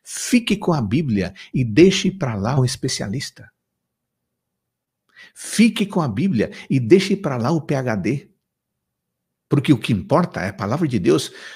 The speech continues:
porque entre a autoridade do doutor em teologia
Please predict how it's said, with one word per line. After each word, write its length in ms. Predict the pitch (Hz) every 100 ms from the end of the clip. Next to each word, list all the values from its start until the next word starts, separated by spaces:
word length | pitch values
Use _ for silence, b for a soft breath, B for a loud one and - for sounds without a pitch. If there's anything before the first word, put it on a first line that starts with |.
| B
porque 260 | - 131 -
entre 260 | 131 131 143
a 40 |
autoridade 800 | 135 - 127 101 92 185 240 208
do 160 | 202 202
doutor 480 | 180 160 - 139 123
em 80 |
teologia 640 | 117 120 113 95 98 95